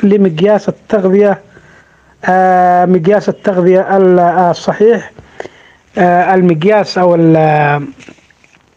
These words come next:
الميزان الذي سيزن به النحال، آه، أموره ويرجح هل هو يحتاج إلى أن يغذي زيادة أم أن يقلل كمية التغذية.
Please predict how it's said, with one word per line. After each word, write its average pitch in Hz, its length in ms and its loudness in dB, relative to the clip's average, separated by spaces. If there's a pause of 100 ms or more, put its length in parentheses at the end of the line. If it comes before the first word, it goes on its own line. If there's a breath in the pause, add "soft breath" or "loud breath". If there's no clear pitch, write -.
(120)
الميزان 180 540 0
الذي 175 280 0
سيزن 190 420 0
به 160 160 0
النحال، 170 720 -2 (920 loud breath)
آه، 170 840 0
أموره 208 400 2 (640)
ويرجح 175 960 0
هل 233 120 0
هو 170 300 0
يحتاج 185 600 -2
إلى 180 420 0 (720 loud breath)
أن 202 140 2
يغذي 180 540 0
زيادة 175 500 0 (920 loud breath)
أم 208 160 0
أن 202 220 2
يقلل 175 720 2
كمية 190 420 0
التغذية. 160 640 -2